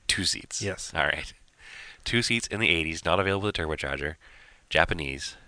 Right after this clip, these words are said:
Speaker 1: Rear wheel drive?
Speaker 2: Uh, can be switched to rear wheel drive.
Speaker 1: Oh. Be switched to rear-wheel drive?
Speaker 2: Yep. It was also never sold here.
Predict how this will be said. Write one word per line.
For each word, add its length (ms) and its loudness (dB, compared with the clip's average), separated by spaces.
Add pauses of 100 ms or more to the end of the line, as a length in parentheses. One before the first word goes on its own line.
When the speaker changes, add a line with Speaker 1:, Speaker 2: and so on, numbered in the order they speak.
(720)
Speaker 1:
Rear 140 8
wheel 100 6
drive? 340 0 (1300)
Speaker 2:
Uh, 380 6 (180)
can 200 4
be 80 6
switched 340 4
to 40 4
rear 140 8
wheel 100 4
drive. 360 -6 (1000)
Speaker 1:
Oh. 380 2 (1040)
Be 80 -8
switched 680 4
to 120 2
rear-wheel 280 4
drive? 420 -2
Speaker 2:
Yep. 160 6 (960)
It 840 -20
was 120 2
also 220 6
never 220 6
sold 340 8
here. 220 -6